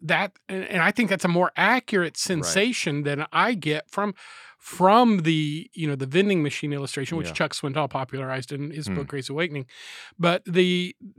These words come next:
Speaker 1: the, the re-, the reality is, it does feel like a slot machine, and at many times it feels like we're playing about the same odds.
Speaker 2: Hmm.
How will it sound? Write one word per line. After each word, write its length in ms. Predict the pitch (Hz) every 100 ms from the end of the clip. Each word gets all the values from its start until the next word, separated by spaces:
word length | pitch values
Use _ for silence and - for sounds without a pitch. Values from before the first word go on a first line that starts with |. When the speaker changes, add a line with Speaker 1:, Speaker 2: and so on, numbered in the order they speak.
| 110 - - -
Speaker 1:
the, 140 | 202 -
the 180 | 170
re-, 220 | 165 190 -
the 140 | 185
reality 540 | 175 170 214 196 190 180
is, 240 | 180 - _ _ _ _ _ _ _
it 180 | 185 170
does 220 | 254 262
feel 100 | 294
like 140 | 208 170
a 40 |
slot 260 | - 175 -
machine, 400 | 165 - 180 202 -
and 120 | 190
at 100 | 196
many 280 | 190 240 254
times 320 | 196 208 175
it 80 | 180
feels 220 | 196 180
like 100 | 170
we're 60 | 170
playing 280 | - 202 185
about 180 | 185
the 80 | 185
same 240 | - 175 156
odds. 460 | 220 190 120 - -
Speaker 2:
Hmm. 240 | 110 101